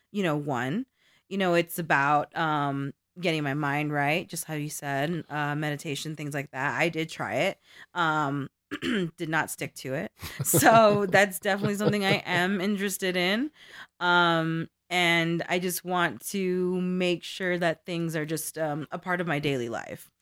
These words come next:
Speaker 2: Yeah.
Speaker 1: Like, um, you know, making sure I do get in some kind of exercise, whether it be walking the dogs, riding my bike, which I do wanna, you know, ride my bike. Um, wanna try to ride it at least once a week, <laughs>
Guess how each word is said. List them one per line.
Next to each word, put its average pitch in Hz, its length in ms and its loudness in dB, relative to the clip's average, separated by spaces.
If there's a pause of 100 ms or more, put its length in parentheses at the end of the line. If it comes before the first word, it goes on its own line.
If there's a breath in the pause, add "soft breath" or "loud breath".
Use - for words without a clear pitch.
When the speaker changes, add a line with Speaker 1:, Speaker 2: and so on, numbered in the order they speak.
(340 loud breath)
Speaker 2:
Yeah. 107 240 0
Speaker 1:
Like, 175 500 2
um, 143 560 0
you 175 80 0
know, 175 120 4
making 190 240 2
sure 185 180 0
I 170 80 2
do 165 220 0
get 147 180 -2
in 139 220 -2
some 147 160 -8
kind 151 160 -6
of 123 80 -2
exercise, 143 340 -6
whether 143 140 -4
it 127 60 -8
be 135 100 -4
walking 135 280 -4
the 143 60 -10
dogs, 190 640 4
riding 143 180 -2
my 139 120 -2
bike, 160 640 2
which 147 180 -6
I 139 80 -4
do 139 220 -6
wanna, 135 420 -4
you 110 80 -10
know, 127 120 -6
ride 120 140 -6
my 131 140 -6
bike. 123 480 -8 (640)
Um, 147 400 -6
wanna 143 160 -4
try 247 200 2
to 233 60 2
ride 147 140 2
it 143 60 0
at - 80 -4
least 131 240 -8
once 139 180 -14
a 143 60 -14
week, 139 280 -6 (120)
<laughs> 160 80 -6